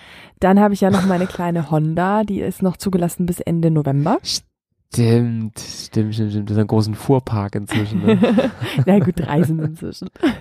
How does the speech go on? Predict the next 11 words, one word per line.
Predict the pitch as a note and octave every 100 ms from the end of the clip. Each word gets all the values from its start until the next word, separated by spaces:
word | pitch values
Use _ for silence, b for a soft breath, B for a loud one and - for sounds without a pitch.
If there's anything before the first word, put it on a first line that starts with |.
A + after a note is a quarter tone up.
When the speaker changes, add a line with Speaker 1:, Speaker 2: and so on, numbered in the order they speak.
| - _ B B A#3+
Speaker 1:
Genau, | - F3+
und, | - G3+
Speaker 2:
Ja, | - G3+
Speaker 1:
und | G3+
die |
Speaker 2:
ja, | F#3+
Speaker 1:
Gisela, | D4 A3+ F3+ E3+ G#3+ -
Speaker 2:
ja. | G3
Speaker 1:
äh, | F#3+
die | G3
ist, | F#3